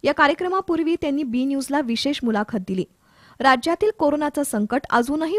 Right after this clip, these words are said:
पूर्णपणे संपलेलं नाही, त्यामुळे राज्य सरकारकडून गर्दीच्या कार्यक्रमावर निर्बंध घातले जात आहेत. यंदाची शिवजयंती साधेपणानं आणि केवळ दहा व्यक्तींच्या उपस्थितीतच साजरी करावी, असं आवाहन राज्य सरकारनं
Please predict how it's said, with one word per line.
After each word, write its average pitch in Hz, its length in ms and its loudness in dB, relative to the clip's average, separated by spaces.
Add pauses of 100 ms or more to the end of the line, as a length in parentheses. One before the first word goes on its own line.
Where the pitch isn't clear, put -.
पूर्णपणे 285 480 0
संपलेलं 233 540 0
नाही, 196 280 -2 (460)
त्यामुळे 285 300 4
राज्य 262 300 2
सरकारकडून 247 680 0 (160)
गर्दीच्या 247 420 0
कार्यक्रमावर 269 640 0
निर्बंध 247 440 0
घातले 226 360 -2
जात 226 220 -2
आहेत. 233 120 0 (500)
यंदाची 285 480 0
शिवजयंती 311 680 0
साधेपणानं 269 840 0
आणि 285 160 -2 (100)
केवळ 262 320 2
दहा 240 260 -2
व्यक्तींच्या 285 480 -2
उपस्थितीतच 294 640 -2
साजरी 220 280 0
करावी, 240 440 -2 (280)
असं 262 220 0
आवाहन 254 400 2
राज्य 220 280 0
सरकारनं 214 440 -2